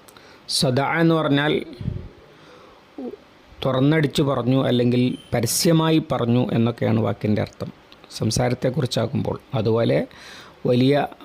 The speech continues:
പിന്നെ, ശബ്ദത്തിൽ പൊട്ടി എന്നർത്ഥത്തിലും അത് ഉപയോഗിക്കും. പ്ര-, പ്രബോധനത്തിലാകുമ്പോൾ നമ്മൾ പ്രഘോഷണം ചെയ്തു എന്ന് പറഞ്ഞാൽ ഉച്ചത്തിൽ പ്രചരിപ്പിച്ചു എന്നർത്ഥം.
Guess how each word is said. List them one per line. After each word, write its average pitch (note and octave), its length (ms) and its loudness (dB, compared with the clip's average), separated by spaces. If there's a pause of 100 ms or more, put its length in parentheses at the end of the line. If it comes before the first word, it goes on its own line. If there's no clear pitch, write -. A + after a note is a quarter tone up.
(220)
പിന്നെ, A#2+ 280 2
ശബ്ദത്തിൽ B2 680 -2 (120)
പൊട്ടി - 380 -4 (220)
എന്നർത്ഥത്തിലും B2 680 0
അത് A2 100 2
ഉപയോഗിക്കും. G#2+ 600 -2 (2250)
പ്ര-, A2+ 220 -2 (180)
പ്രബോധനത്തിലാകുമ്പോൾ C3 1200 2
നമ്മൾ B2 200 0
പ്രഘോഷണം B2+ 760 0
ചെയ്തു A#2 320 0
എന്ന് A#2 140 2
പറഞ്ഞാൽ A#2 400 0 (200)
ഉച്ചത്തിൽ C#3+ 520 -2 (220)
പ്രചരിപ്പിച്ചു - 1160 -4
എന്നർത്ഥം. G#2 460 -2